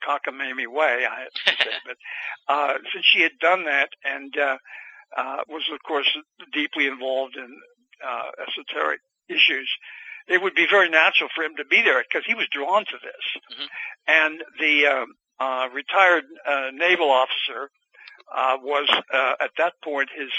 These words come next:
Speaker 1: uh, chief of staff. And the other very important man, a European, is a man who has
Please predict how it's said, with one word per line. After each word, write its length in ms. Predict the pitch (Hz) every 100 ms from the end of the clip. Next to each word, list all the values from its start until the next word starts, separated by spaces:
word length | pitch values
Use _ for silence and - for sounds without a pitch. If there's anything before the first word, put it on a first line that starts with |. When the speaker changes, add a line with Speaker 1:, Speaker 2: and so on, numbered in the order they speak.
| 135
Speaker 1:
uh, 280 | 127 135 - _ _
chief 160 | - 180 -
of 60 | -
staff. 380 | - 151 135 135 - - _ _ - - - - - -
And 320 | 143 151 139
the 240 | 147 151 -
other 360 | 196 247 190 - _ _ _ _ -
very 240 | 156 165
important 560 | 156 - 170 143 135 135 _
man, 340 | 131 135 131 151
a 40 |
European, 720 | 135 147 143 - 170 147 151 -
is 240 | 156 151 151
a 200 | 156 151
man 360 | 156 165 165 156
who 300 | 156 147
has 100 | 135